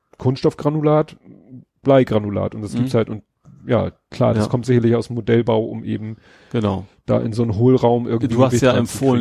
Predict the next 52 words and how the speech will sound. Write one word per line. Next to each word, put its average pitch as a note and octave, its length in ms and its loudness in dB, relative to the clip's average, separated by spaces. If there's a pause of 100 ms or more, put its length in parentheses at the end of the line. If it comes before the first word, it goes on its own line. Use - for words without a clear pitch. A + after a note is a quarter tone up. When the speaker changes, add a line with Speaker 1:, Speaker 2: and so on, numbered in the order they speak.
(100)
Speaker 2:
empfohlen, - 140 -18
warst G2+ 220 -8
du A#2 60 -4
das? D#3 180 -4
Nee, G#2 200 -2
Waffen? F#3 420 -6
Nee, A#2 180 -2
war G#2+ 160 -2
immer, A2+ 380 -6
warst - 260 -12
du C3+ 40 -8
das - 140 -8
empfohlen? E3+ 480 -16
Speaker 1:
Ich C#3 120 -2
hab - 160 -4
Bleigranulat G#2+ 760 2
gesagt. F#2+ 380 -8
Eine A2+ 100 -8
andere A#2+ 240 2
Speaker 2:
Ja. D3 60 4
Speaker 1:
hatte E3 200 0
geschrieben D#3 440 -8
Vogelsand. G2+ 800 -6 (320)
Speaker 2:
Ja, C3 120 4
nee, F3 140 4
aber C3 100 6
es, G#2+ 100 -2
ich C#3 100 -4
glaub, C3+ 140 4
das G#2+ 100 0
Bleigranulat, C3+ 540 2
es G#2+ 120 -6
gab, C#3+ 240 0
es C3 160 -6
gibt D#3 140 0
wohl, D3 120 2 (220)
du - 100 -18
kannst C3 260 -2
sehr D#3+ 160 2
viel E3+ 160 -4
Geld D#3 320 2
ausgeben A#2+ 360 -2
für B2+ 100 -4
Bleigranulat, G#2+ 880 -2
Modellbau, A2+ 640 2
du B2+ 80 -6
Speaker 1:
Ja. C#3 100 4
Speaker 2:
kannst A#2+ 160 2
aber, B2+ 160 0
aber A#2+ 220 2
auch - 220 -6
einfach A#2+ 320 -4